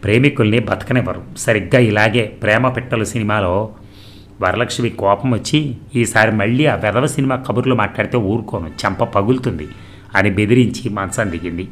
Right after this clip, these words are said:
సుబ్బారావు కిక్కురుమనలేదు. తల వాల్చేసి కళ్ళు తేలేసి పడుకున్నాడు. విన్నారా? బాగుందండి కథ. చాలా నవ్వు తెప్పిస్తూ,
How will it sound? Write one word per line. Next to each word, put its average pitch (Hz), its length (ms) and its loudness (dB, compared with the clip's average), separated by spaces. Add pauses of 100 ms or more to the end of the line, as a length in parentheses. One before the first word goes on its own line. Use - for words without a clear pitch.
(580)
సుబ్బారావు 98 500 2
కిక్కురుమనలేదు. 92 840 -4 (220)
తల 95 160 2
వాల్చేసి 101 600 -2
కళ్ళు 101 380 -4
తేలేసి 95 560 -4
పడుకున్నాడు. 82 500 -6 (1500)
విన్నారా? 120 440 4 (500)
బాగుందండి 107 480 4
కథ. 113 240 0 (960)
చాలా 87 380 0 (160)
నవ్వు 101 260 2
తెప్పిస్తూ, - 600 -4